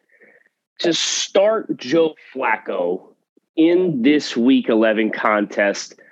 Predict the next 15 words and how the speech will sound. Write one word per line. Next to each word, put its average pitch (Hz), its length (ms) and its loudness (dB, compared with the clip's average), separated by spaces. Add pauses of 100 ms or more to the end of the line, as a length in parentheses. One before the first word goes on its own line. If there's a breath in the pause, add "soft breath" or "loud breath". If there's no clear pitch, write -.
(380 soft breath)
against 110 380 0
the 113 60 0
Miami 104 280 2
Dolphins. 131 400 0
And 127 160 2
the 120 60 0
justification, 139 1040 0
according 107 460 0
to 110 120 -4
Robert 85 380 -2
Saleh, 139 500 2
the 113 80 4
Jets 98 400 0
head 101 300 0
coach 180 520 0